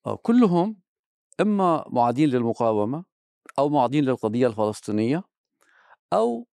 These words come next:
آه، متخاذلين يريدون أن يبرروا تخاذلهم، وإذا لم نقل تواطؤهم، فيصوبون على هذه الضربة بالتقليل من شأنها. فهذا القاسم المشترك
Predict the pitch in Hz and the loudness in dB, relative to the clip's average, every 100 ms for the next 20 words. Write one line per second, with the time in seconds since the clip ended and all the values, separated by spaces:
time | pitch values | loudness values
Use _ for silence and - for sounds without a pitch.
0 | - 147 143 135 139 147 131 120 117 104 | -4 0 0 -2 -4 -2 0 0 -2 -2
1 | 104 _ _ - 123 135 175 165 131 143 | -8 _ _ -4 0 0 0 0 0 0
2 | 131 127 156 143 131 127 - 120 135 151 | 0 0 -2 -4 -6 -6 -4 -2 0 -2
3 | 170 170 165 _ _ _ _ _ - 123 | -4 -6 -10 _ _ _ _ _ -4 0
4 | 127 127 123 117 - _ - 131 113 131 | 2 0 -2 -4 -14 _ -12 -6 -2 0
5 | 131 127 139 - 117 117 117 - 127 95 | 0 -2 -4 -4 -4 0 -2 -2 -4 -6
6 | 92 85 _ _ - 131 123 123 - - | -10 -14 _ _ -4 0 0 -2 -8 -16
7 | _ 139 139 170 160 156 185 185 170 117 | _ -2 0 0 0 2 2 2 2 0
8 | 123 127 127 127 120 110 131 123 131 110 | 0 0 0 -2 -2 -2 -4 -2 -4 -2
9 | 117 - 123 123 127 110 107 110 95 90 | -6 -4 -6 -2 0 0 -4 -4 -6 -8
10 | 92 - _ - - - 135 220 202 196 | -14 -20 _ -20 -20 -6 -2 0 0 -2
11 | 202 156 156 - 139 120 | 0 -2 -2 -4 -2 -2